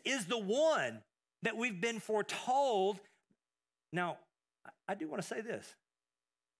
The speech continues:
The name of Jesus was a very common name of that day. What's uncommon is that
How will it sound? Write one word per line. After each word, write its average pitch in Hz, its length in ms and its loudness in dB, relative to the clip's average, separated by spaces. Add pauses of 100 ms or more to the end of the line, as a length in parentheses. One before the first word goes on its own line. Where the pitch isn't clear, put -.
(380)
The 175 80 -4
name 208 220 -2
of 139 100 -6
Jesus 196 520 -4
was 143 140 -10
a 127 40 -6
very 151 180 -6
common 165 440 -8
name 123 240 -6
of 98 100 -20
that 98 180 -14
day. 85 200 -16 (1400)
What's 139 240 -4
uncommon 135 520 -6
is 117 100 -12
that 120 180 -8